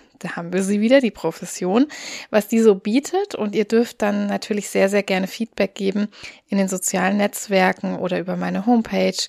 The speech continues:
family factory punkt com, dort, wo ihr gerne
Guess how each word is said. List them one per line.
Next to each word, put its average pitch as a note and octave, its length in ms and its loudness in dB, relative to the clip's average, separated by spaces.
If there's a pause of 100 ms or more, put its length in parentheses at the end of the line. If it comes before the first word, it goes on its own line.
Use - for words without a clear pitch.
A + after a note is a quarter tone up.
(260)
family F#3+ 500 2
factory G3 560 -2
punkt F#3 360 -6
com, F#3 380 0 (840)
dort, A3+ 300 4
wo G#3 80 0
ihr F#3 140 0
gerne F#3+ 460 -2